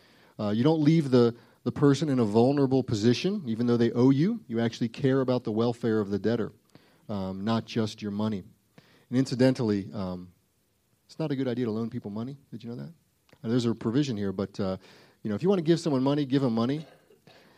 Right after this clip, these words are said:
Uh, don't loan 'em any money. This is, uh, this is my suggestion. Um, if they pay you back, wonderful. If they give you the money back, if, that, that's their business. Um,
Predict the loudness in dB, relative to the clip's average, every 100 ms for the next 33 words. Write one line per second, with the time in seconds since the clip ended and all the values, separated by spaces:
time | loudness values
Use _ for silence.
0 | _ -6 -4 -4 -4 -8 -2 0 2 2
1 | 2 0 0 -2 -4 -8 -16 -14 -14 -12
2 | -10 -6 -6 -6 -10 _ _ _ -16 -14
3 | -14 -16 -18 -14 -14 -10 -4 -4 -4 -10
4 | -10 -20 _ -10 -6 -6 -8 -12 _ _
5 | _ -14 -8 -8 -4 0 2 2 0 -2
6 | -2 -2 -4 -8 -8 -6 -6 -4 -4 -4
7 | -4 -6 -8 -12 -14 -12 -10 -10 -10 -6
8 | -6 -4 -6 -6 -10 -12 -20 -20 _ -12
9 | -8 -6 -8 -12